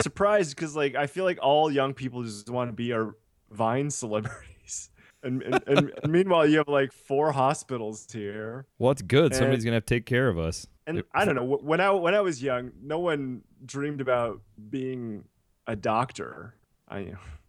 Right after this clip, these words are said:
Speaker 1: maybe
Speaker 2: Hey.
Speaker 1: it's just me. Did you wanna be a
Speaker 2: It's re-,
Speaker 1: doctor?
Speaker 2: it's, it's real ironic coming from an Asian man.
Speaker 1: Yeah, okay.
Speaker 2: <laughs>
Speaker 1: I
Speaker 2: No, I did not wanna be a
Speaker 1: Did
Speaker 2: doctor. I've
Speaker 1: you
Speaker 2: actually
Speaker 1: wanna be a doctor? Did you know anyone who wanted to be a doctor, who wanted to work in healthcare?
Speaker 2: No.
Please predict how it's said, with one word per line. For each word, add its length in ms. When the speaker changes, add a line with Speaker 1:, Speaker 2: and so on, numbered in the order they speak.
Speaker 1:
maybe 160
Speaker 2:
Hey. 60
Speaker 1:
it's 100
just 160
me. 320
Did 120
you 80
wanna 140
be 80
a 60
Speaker 2:
It's 100
re-, 60
Speaker 1:
doctor? 200
Speaker 2:
it's, 140
it's 160
real 320
ironic 540
coming 280
from 260
an 100
Asian 400
man. 320
Speaker 1:
Yeah, 340
okay. 260
Speaker 2:
<laughs> 320
Speaker 1:
I 140
Speaker 2:
No, 240
I 140
did 100
not 180
wanna 180
be 100
a 20
Speaker 1:
Did 80
Speaker 2:
doctor. 320
I've 160
Speaker 1:
you 60
Speaker 2:
actually 220
Speaker 1:
wanna 100
be 100
a 40
doctor? 200
Did 80
you 60
know 180
anyone 320
who 80
wanted 300
to 60
be 180
a 20
doctor, 380
who 80
wanted 200
to 60
work 180
in 80
healthcare? 600
Speaker 2:
No. 500